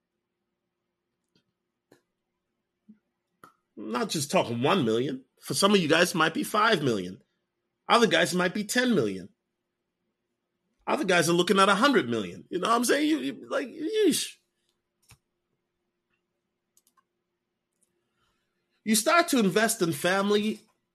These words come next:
family and friends' great business idea. How many times have we heard that story? Antoine Walker, anybody?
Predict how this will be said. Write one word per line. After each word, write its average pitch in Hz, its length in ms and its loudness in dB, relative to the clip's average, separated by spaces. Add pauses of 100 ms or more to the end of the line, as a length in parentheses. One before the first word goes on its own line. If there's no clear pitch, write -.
(120)
family 208 640 0
and 147 200 -2
friends' 180 440 -4
great 160 500 0
business 156 460 2
idea. 110 680 -2 (400)
How 254 180 2
many 285 180 4
times 214 300 2
have 175 140 0
we 170 80 -2
heard 160 240 -2
that 139 220 -2
story? 98 560 -8 (560)
Antoine 175 520 0
Walker, 185 340 2
anybody? 196 640 -2